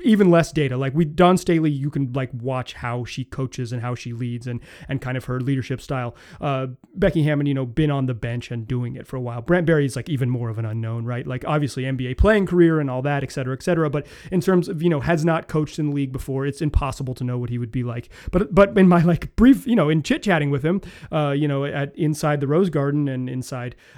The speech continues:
uh, FedEx Forum, obviously a smart dude, like a, um, a, a, people who work in N B A front offices know a shit ton about basketball, um, and he is, he is no different.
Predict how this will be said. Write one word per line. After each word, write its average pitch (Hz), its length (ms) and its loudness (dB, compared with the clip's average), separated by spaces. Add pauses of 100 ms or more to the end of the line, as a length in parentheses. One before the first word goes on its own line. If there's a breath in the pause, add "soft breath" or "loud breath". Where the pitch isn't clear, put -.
uh, 120 220 -8
FedEx 147 480 0
Forum, 165 540 2
obviously 190 500 4
a 156 60 2
smart 170 280 2
dude, 151 220 2
like 127 200 -6
a, 135 100 -6 (180)
um, 127 380 -8 (560)
a, - 260 -6 (300)
a, 170 220 4 (340)
people 262 280 6
who 233 120 4
work 185 260 4
in 170 220 4
N 175 160 2
B 170 100 6
A 156 40 2
front 151 180 0
offices 139 360 -4
know 151 120 2
a 147 40 0
shit 147 220 -2
ton 135 160 -4
about 120 220 -8
basketball, 117 500 -10 (320 loud breath)
um, 135 160 -2
and 131 120 -2
he 135 120 -2
is, 120 180 -6
he 131 200 -4
is 113 120 -6
no 120 140 -4
different. - 500 -16